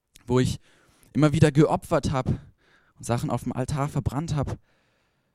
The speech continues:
um meine Sünden, ja, um Vergebung für diese Sünden zu bekommen, dann stelle ich fest,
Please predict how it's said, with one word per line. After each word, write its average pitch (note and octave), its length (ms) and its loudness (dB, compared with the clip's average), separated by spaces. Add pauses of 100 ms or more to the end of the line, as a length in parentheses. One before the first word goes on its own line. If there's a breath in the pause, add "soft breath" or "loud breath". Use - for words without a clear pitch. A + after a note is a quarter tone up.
(680)
um A2+ 140 -10
meine A2 180 -6
Sünden, B2+ 500 0 (560)
ja, A2+ 220 -4 (1000)
um A2 120 -10
Vergebung C#3 420 2
für B2 160 -4
diese A2 240 -4
Sünden A#2+ 240 -8
zu - 160 -6
bekommen, A#2 460 -2 (3500)
dann A2+ 360 -10 (200)
stelle A#2 300 -2
ich - 120 -2
fest, - 460 -2